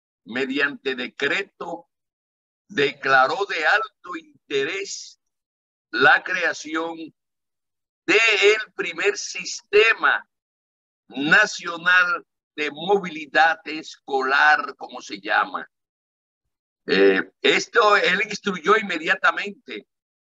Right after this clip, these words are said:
al ministerio o al ministro de Educación para que organice y ejecute todo lo concerniente a esta iniciativa,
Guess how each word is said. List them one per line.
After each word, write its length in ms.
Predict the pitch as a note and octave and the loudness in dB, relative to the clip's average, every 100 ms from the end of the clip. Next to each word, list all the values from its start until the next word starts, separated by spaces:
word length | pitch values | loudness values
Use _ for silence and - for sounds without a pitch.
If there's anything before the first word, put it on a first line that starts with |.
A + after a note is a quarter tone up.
| _ _ _ _ - | _ _ _ _ -2
al 360 | C#3 D3+ D#3 | 0 0 -6
ministerio 960 | D3+ D3+ C3+ - F3 G3 G#3 G3 F3+ - | -10 -12 -12 -8 0 2 2 0 -2 -6
o 200 | - D3 | -2 2
al 120 | D3+ | 2
ministro 520 | D3 C#3 F#3 G3+ G3 F3 | 0 -6 -6 -2 -2 0
de 100 | D#3+ | 0
Educación 680 | D#3+ F#3 F#3 E3+ E3 D#3 - _ _ _ _ _ _ _ _ _ - | 0 0 0 0 0 -2 -12 _ _ _ _ _ _ _ _ _ 2
para 340 | D#3 D#3+ D#3+ | 4 4 2
que 200 | - D#3+ | -2 -8
organice 1200 | E3+ E3+ E3 D#3+ D3+ D3+ D#3 A#3 B3 - A3 A3 _ _ _ _ _ _ _ _ _ _ - | -6 -6 -8 -4 0 0 0 -8 -8 -8 -6 -8 _ _ _ _ _ _ _ _ _ _ -2
y 180 | A#2+ | 2
ejecute 800 | C#3 E3 C#3 - A3 - G3 - - | 4 2 0 -2 -4 0 0 0 -2
todo 360 | G#3+ B3 A#3 G#3+ | 2 2 2 2
lo 140 | F#3 | 2
concerniente 1160 | F3+ F3 D3+ D#3 C#3 D3+ F#3 F3 D3 E3 D3+ _ _ _ _ _ _ _ _ _ - | -2 -6 -2 -2 -2 -6 -6 -8 -8 -6 -6 _ _ _ _ _ _ _ _ _ 0
a 200 | B2+ C#3 | 4 4
esta 480 | F#3 F3 - E3 D#3+ | 2 -6 0 4 4
iniciativa, 1200 | D3+ D#3 C#3+ - C3 B2 - D3+ D3+ B2+ G2+ | 2 -12 -14 -6 -4 -4 -8 -8 -6 -2 -2